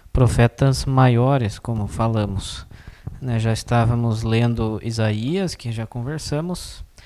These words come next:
bastante importante, né? Longo também, em termos de conteúdo, importante para o Novo Testamento. E agora adentramos este outro profeta também, eh, maior, Ezequiel,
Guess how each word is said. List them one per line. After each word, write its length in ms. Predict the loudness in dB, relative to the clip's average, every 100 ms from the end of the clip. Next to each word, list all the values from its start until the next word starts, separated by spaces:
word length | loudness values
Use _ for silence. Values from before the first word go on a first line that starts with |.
| -20 -20 -10
bastante 520 | -6 -6 -2 -2 0 -2
importante, 1040 | 0 0 0 0 0 0 -2 -4 -4 -4
né? 200 | -6 -6 -4
Longo 520 | 0 2 0 -2 -2
também, 520 | -2 -2 0 0 -2 -8 -20 -20 -20 _
em 140 | -4 0
termos 320 | 2 2 2
de 120 | 0
conteúdo, 680 | 0 0 2 2 2 2 2
importante 600 | 2 2 2 0 -2 0
para 280 | 0 0 0
o 140 | -2
Novo 280 | 0 0 -2
Testamento. 800 | -4 -6 -2 0 2 0 -2 -10 -10 -18 -20 -20 -20 _ -4
E 100 | -2
agora 540 | 2 4 4 2 -2 -4
adentramos 760 | -4 -2 -2 0 -2 0 0 0
este 360 | -2 -4 -2
outro 360 | 0 0 -2 -4
profeta 680 | -2 -2 -2 -2 -2 -4 -4
também, 580 | -2 -2 0 0 0 -4 -8 -10
eh, 240 | -6 -4 -2
maior, 640 | 0 0 2 4 2 0 -4
Ezequiel, 640 | -4 -2 -4 0 2 2